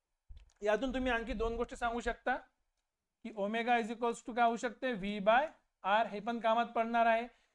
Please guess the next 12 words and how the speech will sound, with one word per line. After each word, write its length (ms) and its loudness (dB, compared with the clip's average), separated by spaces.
कारण 260 8
की 120 -6
जेव्हा 280 6
एखादी 320 0
गोष्ट 300 -2
सर्कल 500 4
मध्ये 220 2
फिरत 360 0
आहे, 140 -2
त्याच्यामध्ये 460 2
मोशन 360 -2
आलं, 240 6